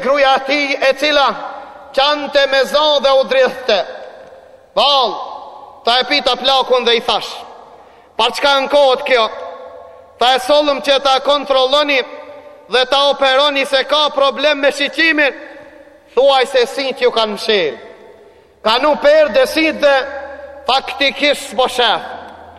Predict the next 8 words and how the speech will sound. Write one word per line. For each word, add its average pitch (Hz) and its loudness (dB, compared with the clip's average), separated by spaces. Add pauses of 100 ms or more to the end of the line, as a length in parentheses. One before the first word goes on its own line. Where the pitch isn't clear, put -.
(440)
Ta 220 2
kur 262 4
e 247 2
pash 285 0
të 254 4
qajt, 277 0
tha, 262 2
mendova 254 2